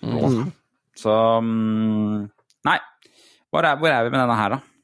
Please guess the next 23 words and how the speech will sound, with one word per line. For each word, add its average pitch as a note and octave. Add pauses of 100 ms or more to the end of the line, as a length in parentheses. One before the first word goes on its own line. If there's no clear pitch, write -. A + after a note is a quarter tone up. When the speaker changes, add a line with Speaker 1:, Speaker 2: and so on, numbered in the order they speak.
(480)
Speaker 2:
Jeg -
tror -
jeg E2
har E2
den E2
på, F2+ (340)
øh, E2
gjennomsnitt, E2+
det, A3
altså. F3+
C. - (400)
Speaker 1:
Ja, - (240)
ja. C3+ (260)
Speaker 3:
Det -
er -
en F#2
C. -
Det -
er -
en -
C. -
Speaker 2:
Ja. G#4 (460)
Speaker 1:
Ja. -